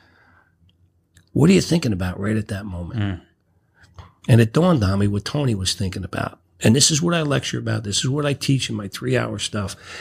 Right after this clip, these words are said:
Speaker 1: is Tony was thinking about the most important people in his life. And we were talking about it earlier.
Speaker 2: Mm-hmm.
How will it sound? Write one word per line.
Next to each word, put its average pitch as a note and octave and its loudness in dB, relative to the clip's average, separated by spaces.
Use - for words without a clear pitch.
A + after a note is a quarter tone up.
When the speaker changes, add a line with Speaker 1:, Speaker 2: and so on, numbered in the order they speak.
Speaker 1:
is B2 6
Tony F#3+ 6
was D#3+ 2
thinking E3+ 2
about C3 0
the G#2+ -2
most C#3 0
important - 0
people B2 4
in D3+ 4
his D3 4
life. E3+ 0
And B2 6
we D3 8
were D3+ 4
talking E3+ 0
about D#3+ -4
it C3+ -4
earlier. C3+ 0
Speaker 2:
Mm-hmm. G#2 2